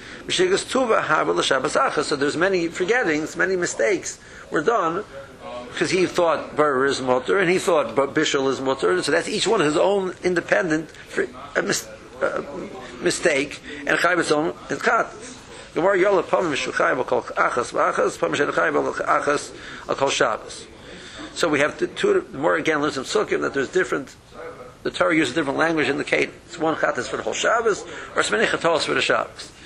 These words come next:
When we start, we see, we understand it means the Chiyuv, Chiyuv B'Zon and Shabbos, Shigas Malachis, in a case where, um, he was aware of Shabbos,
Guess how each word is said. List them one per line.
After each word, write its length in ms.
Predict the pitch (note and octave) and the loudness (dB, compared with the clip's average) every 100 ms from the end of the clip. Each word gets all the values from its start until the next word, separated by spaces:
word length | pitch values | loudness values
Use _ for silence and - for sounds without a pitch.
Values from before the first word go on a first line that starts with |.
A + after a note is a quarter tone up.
| - - - - - - - | -14 -14 -14 -14 -14 -14 -12
When 80 | - | -2
we 80 | C3 | -2
start, 380 | - F#3+ G#3+ D#3+ | 2 2 2 2
we 80 | B2+ | 2
see, 120 | - | 2
we 60 | C#3+ | 2
understand 320 | D3 - A3 | 2 2 2
it 60 | G3 | 2
means 220 | A3+ C3+ | 2 0
the 60 | |
Chiyuv, 460 | - G3+ F#3+ C#3+ - - - - - - | 0 2 2 2 -4 -14 -16 -18 -18 -10
Chiyuv 300 | - E3 F#3 C3+ | 2 4 4 2
B'Zon 300 | B2+ D#3+ D#3+ | 2 4 2
and 120 | B2+ | 2
Shabbos, 380 | D3 - C#3 - | 2 4 2 2
Shigas 220 | D#3+ A2 | 0 0
Malachis, 680 | B2 D#3 F3 C#3+ B2 - - - - - - - | 2 2 2 0 -2 -4 -12 -18 -18 -16 -16 -8
in 80 | - | -6
a 20 | |
case 380 | - F#3+ G3 - | 0 2 2 0
where, 560 | C#3+ D#3+ F3+ C3+ A2+ A2 - - - - - - | 0 2 4 4 2 -2 -12 -18 -18 -18 -18 0
um, 340 | B2+ B2 B2 - | 2 2 -2 -6
he 140 | C3 | 0
was 220 | C3+ - - | 0 -2 -2
aware 280 | C#3 D3+ G#3 | 2 4 4
of 80 | D3+ | 2
Shabbos, 560 | - A2 - - - | 2 2 -2 -8 -14